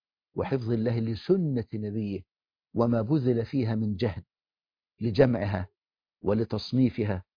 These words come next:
واستخراج الغث منها من السمين واستخراج الخ-، الثابت منها من غير الثابت. الحقيقة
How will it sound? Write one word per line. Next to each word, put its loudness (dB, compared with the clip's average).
واستخراج 2
الغث -2
منها 2
من -2
السمين 0
واستخراج 0
الخ-، -6
الثابت 0
منها 2
من 2
غير 6
الثابت. 4
الحقيقة -4